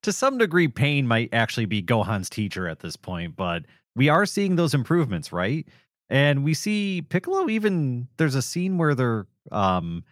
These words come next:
I guess, kind of having some downtime. And Piccolo sort of compliments Gohan by telling him how he's no longer crying like the baby he used to be. And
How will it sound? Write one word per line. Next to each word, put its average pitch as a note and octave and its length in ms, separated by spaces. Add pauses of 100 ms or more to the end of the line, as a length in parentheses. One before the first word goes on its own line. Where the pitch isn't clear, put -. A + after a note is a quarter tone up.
(440)
I D3 120
guess, - 420 (160)
kind D#3 160
of C3+ 60
having B2 260
some G#2+ 200
downtime. G2+ 760 (520)
And B2+ 600
Piccolo G#3 640
sort F3+ 220
of D3 100
compliments C3 480
Gohan F#2 420
by F#2+ 120
telling B2 260
him A2+ 140
how A2+ 180
he's G#2+ 300
no A2 240
longer C3+ 420
crying A#2+ 400
like G#2+ 220
the G#2 100
baby G#2+ 380
he G2+ 140
used C#3+ 400
to - 80
be. D#2+ 420 (560)
And B2 580